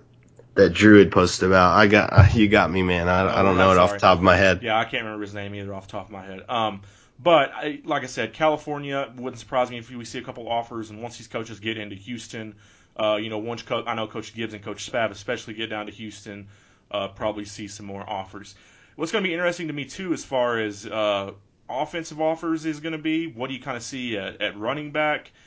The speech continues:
Speaker 2: And what do you kinda see at receiver? Because I still think that at this point,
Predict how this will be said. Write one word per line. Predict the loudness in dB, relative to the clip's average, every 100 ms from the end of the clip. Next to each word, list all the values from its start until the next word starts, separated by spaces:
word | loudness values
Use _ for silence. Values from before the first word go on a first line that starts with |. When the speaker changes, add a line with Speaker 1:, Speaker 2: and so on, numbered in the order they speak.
| _ _ -10
Speaker 2:
And | -6
what | -8
do |
you | -8
kinda | -8 -10
see | -10 -8 -6
at | -6
receiver? | -10 -12 -8 -8 -6 -8
Because | -10 -10 -6
I | -6
still | -6 -10 -10
think | -8 -10 -10 -8
that | -6 -6 -8 _ _ _ _ _ _ _ -10
at | -6
this | -4 -6
point, | -6 -8 -8